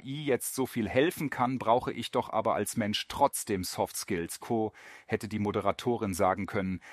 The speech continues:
"Das gehört nicht zum Thema." Stattdessen nutzte sie diese Frage als Brücke zu tieferen Themen wie Konfliktmanagement und Feedbackkultur.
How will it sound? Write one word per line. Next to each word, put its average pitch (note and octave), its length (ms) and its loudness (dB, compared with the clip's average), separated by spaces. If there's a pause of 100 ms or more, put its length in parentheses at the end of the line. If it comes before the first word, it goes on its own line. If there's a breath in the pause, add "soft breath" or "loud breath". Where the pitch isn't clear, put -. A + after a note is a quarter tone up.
(120)
"Das - 200 -2
gehört G2+ 320 0
nicht F#2 200 -4
zum F#2 200 -2
Thema." D#2+ 420 -4 (440 loud breath)
Stattdessen A#2+ 680 2 (260 loud breath)
nutzte B2 460 0
sie G#2 180 -2
diese G2 260 -2
Frage A2 520 6
als G2 240 -2
Brücke B2 420 2
zu - 200 -4
tieferen A#2+ 540 -2
Themen G#2 460 0
wie G2+ 120 -2
Konfliktmanagement G#2+ 1080 0
und G#2 160 -6
Feedbackkultur. G2 1000 -2